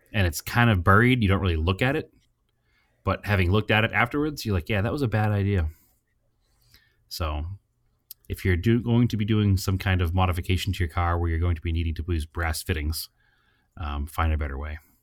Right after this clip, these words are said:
Or maybe brace them better, because this had all the extra weight hanging off the end of it. And I'm sure over time it just, it fatigued,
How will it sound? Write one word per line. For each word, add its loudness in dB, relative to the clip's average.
Or 8
maybe 6
brace 2
them -4
better, -8
because -2
this 0
had 2
all 2
the -2
extra -4
weight -6
hanging -6
off -6
the -10
end 0
of -2
it. -10
And -8
I'm -4
sure -2
over -2
time -2
it -8
just, -8
it -8
fatigued, -6